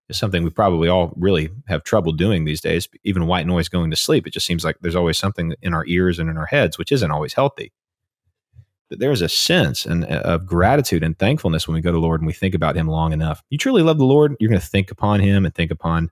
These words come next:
the things of heaven, and that is gonna result in a different you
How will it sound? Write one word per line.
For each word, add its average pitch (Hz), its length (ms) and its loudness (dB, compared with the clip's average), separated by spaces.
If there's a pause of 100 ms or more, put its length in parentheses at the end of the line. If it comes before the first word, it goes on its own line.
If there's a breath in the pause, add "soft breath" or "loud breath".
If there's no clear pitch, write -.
the 87 100 -2
things 90 420 0
of 80 220 -2
heaven, 95 480 0
and 80 140 -4
that 90 160 0
is 82 80 -4
gonna 80 180 -2
result 80 560 0
in 78 260 -6
a - 60 -6
different 82 460 -2
you 80 320 -2